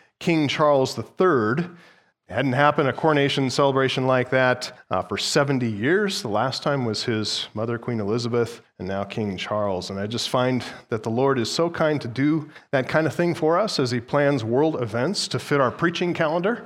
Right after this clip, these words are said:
We're very grateful, and if you've not yet thanked him for that, be sure you do that, because he, he does spin the world around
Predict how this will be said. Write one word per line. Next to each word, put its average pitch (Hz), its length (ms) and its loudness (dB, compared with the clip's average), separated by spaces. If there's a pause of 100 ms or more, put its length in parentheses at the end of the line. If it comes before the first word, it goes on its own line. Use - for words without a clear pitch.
(140)
We're 117 80 -4
very 123 340 2
grateful, 120 380 0
and 110 100 0
if - 80 -4
you've 113 160 -2
not 120 180 0
yet 107 200 -2
thanked 151 240 0
him 123 100 0
for 104 140 -4
that, 92 260 -2
be 110 80 -6
sure 151 220 -2
you 120 100 -2
do 113 200 -2
that, 82 360 -6 (100)
because 113 340 -2
he, 104 260 -2 (240)
he 113 80 -8
does 123 280 4 (240)
spin 151 340 0
the 131 60 2
world 123 280 2
around 110 420 -2